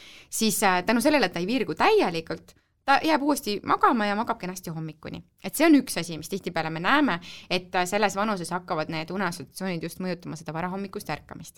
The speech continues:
Et seda viimast, neid viimaseid unetsükleid ei, ei ole nagu võimalik enam selle abiga ühendada. Teine asi on unekeskkond. Kui seal varahommikul on meil praegu, eks ole, väga valge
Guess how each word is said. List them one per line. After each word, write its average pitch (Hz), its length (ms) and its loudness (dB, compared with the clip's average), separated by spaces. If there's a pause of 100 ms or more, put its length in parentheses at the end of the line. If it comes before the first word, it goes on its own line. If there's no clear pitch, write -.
Et - 80 -20
seda 170 160 -10
viimast, 196 720 -2
neid 165 140 -6
viimaseid 190 340 -4
unetsükleid 170 500 -6
ei, 151 200 -6
ei 165 120 -4
ole 175 180 0
nagu 151 180 -8
võimalik 165 400 -4
enam 175 160 -4
selle 170 220 -4
abiga 180 400 -2 (320)
ühendada. 156 480 -6 (640)
Teine 311 220 8
asi 262 140 2
on 185 80 0
unekeskkond. 202 680 -2 (580)
Kui 277 260 6
seal 196 180 2
varahommikul 175 760 0 (300)
on 170 420 -2
meil 151 320 -2
praegu, 147 300 -8
eks - 160 -14
ole, 147 100 -10
väga 160 400 2
valge 220 420 6